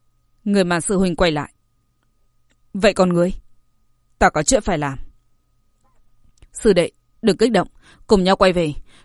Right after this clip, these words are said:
Thù này chúng ta có thể ghi nhớ, chờ tương lai báo thù. Trung Lượng không cần đoán cũng biết Lâm sư đệ muốn làm gì. Nhưng ngay khi hắn ta chuẩn bị tiếp tục khuyên, hắn ta chừng hai mắt, vẻ mặt khiếp sợ nhìn Lâm sư đệ.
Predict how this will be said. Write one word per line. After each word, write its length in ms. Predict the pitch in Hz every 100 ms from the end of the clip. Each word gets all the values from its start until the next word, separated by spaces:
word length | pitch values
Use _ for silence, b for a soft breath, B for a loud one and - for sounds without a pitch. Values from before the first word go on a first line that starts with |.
| -
Thù 160 | 220
này 180 | 190 180
chúng 180 | 185 185
ta 100 | 220
có 140 | 185
thể 160 | 175 254
ghi 180 | 185 185
nhớ, 260 | 160 165 226 _
chờ 160 | - 202
tương 180 | 196 196
lai 120 | 180
báo 180 | 156 151
thù. 240 | 254 156 - - _ _ _ _ _ _ _ _
Trung 200 | - 240
Lượng 200 | 175 185
không 240 | - 247 180
cần 180 | 175
đoán 200 | 160 185
cũng 160 | - 202
biết 280 | 233 311 -
Lâm 200 | 262 190
sư 160 | -
đệ 140 | 185 156
muốn 140 | 160
làm 180 | 196 226
gì. 320 | - 180 143 - B B B B
Nhưng 180 | 214 185
ngay 140 | 180
khi 140 | 170 196
hắn 160 | 156
ta 160 | - 196
chuẩn 220 | - 180
bị 120 | 151
tiếp 200 | - 302
tục 120 | - -
khuyên, 320 | - 175 175 B B B
hắn 200 | 214 170
ta 160 | 220 185
chừng 260 | - 214
hai 200 | 151 170
mắt, 200 | 156 262 - b b
vẻ 100 | 202
mặt 140 | 175
khiếp 240 | 170 - -
sợ 200 | - 277
nhìn 280 | 208 185 160
Lâm 140 | 175
sư 160 | - 165
đệ. 200 | 165